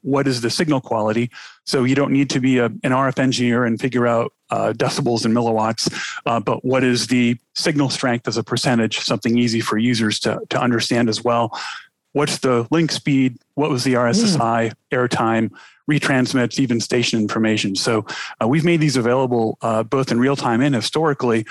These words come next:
Speaker 1: And when paired with host-based metrics like memory, C P U, and then what are the top processes, that gives you that full end-to-end, which, you know, a year ago was end to office. Now end to end really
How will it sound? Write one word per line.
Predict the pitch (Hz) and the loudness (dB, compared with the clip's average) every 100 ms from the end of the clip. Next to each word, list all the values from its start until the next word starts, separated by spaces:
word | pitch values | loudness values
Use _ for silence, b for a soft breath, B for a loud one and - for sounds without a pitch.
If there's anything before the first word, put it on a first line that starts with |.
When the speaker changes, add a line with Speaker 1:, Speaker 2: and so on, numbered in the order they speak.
| B B B _ | B B B _
Speaker 1:
And | 147 127 | -2 0
when | 127 120 120 | 2 2 0
paired | - 185 160 | 0 0 0
with | 135 | -2
host-based | - 190 - 131 110 | 0 -2 0 -2 0
metrics | 117 110 120 - | -2 -2 -4 -2
like | 123 113 113 - _ _ _ - | 0 0 -2 -10 _ _ _ -2
memory, | 139 139 127 127 127 - _ | 2 4 4 2 0 -4 _
C | - 139 | -4 -4
P | - 117 | -2 0
U, | 120 117 123 | 2 2 0
and | - 120 | -2 0
then | 117 | 2
what | 127 | 2
are | |
the | 113 | 0
top | 110 131 - | 0 -2 0
processes, | 147 - - 127 110 - B B B | -2 0 0 0 -2 -6 B B B
that | - 147 | -2 0
gives | 196 160 | 2 2
you | 160 | 2
that | 131 120 | 2 0
full | - 147 | 0 0
end-to-end, | 147 135 131 127 131 160 139 | 2 2 0 0 0 0 2
which, | 120 - - - _ _ _ | 0 -2 -6 -10 _ _ _
you | 143 | -2
know, | 127 | 0
a | 143 | 2
year | 170 175 | 2 2
ago | 131 123 | 2 2
was | 123 123 | 2 0
end | - 139 | 0 0
to | 123 | 0
office. | 135 147 110 104 - _ _ _ | 0 -2 -2 -4 -6 _ _ _
Now | 131 135 | 0 2
end | 135 127 | 2 0
to | 127 | 0
end | 123 123 | 2 0
really | 113 127 127 120 | 0 0 2 0